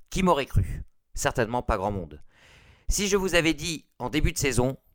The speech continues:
que Dinara Limbekova allait remporter le dossard du meilleur jeune, qui m'aurait cru ? Certainement pas grand monde. Si je vous avais dit en début de saison que Julia Simon allait remporter une Mastart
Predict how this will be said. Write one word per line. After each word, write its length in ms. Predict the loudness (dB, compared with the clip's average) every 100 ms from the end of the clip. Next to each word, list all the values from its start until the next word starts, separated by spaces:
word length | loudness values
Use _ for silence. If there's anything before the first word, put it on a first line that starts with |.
| _
que 100 | -8
Dinara 580 | -6 -2 2 2 4 2
Limbekova 560 | 0 0 0 2 2
allait 260 | 2 0 0
remporter 500 | 4 6 4 2 -6
le 120 | -6
dossard 380 | -4 0 2 2
du 100 | 2
meilleur 300 | 2 4 2
jeune, 340 | 0 -8 -10 -18 -20 -4
qui 120 | 6
m'aurait 220 | 8 6
cru ? 380 | 4 0 0 -4 -8 _ _
Certainement 500 | -4 0 0 0 2
pas 140 | 4 2
grand 140 | 0
monde. 180 | -6 -12 _ _ _ _ _ _ _ _ -6
Si 180 | -2
je 100 | 2
vous 180 | 2 2
avais 180 | 2 2
dit 120 | 2
en 80 | 2
début 220 | 2 -2
de 40 | -6
saison 360 | -4 -2 -2 -8 _ -4
que 100 | -2
Julia 320 | 0 2 4
Simon 380 | 4 2 4 4
allait 120 | 4
remporter 480 | 4 4 2 -2 -4
une 120 | 0
Mastart 540 | 4 4 6 2 0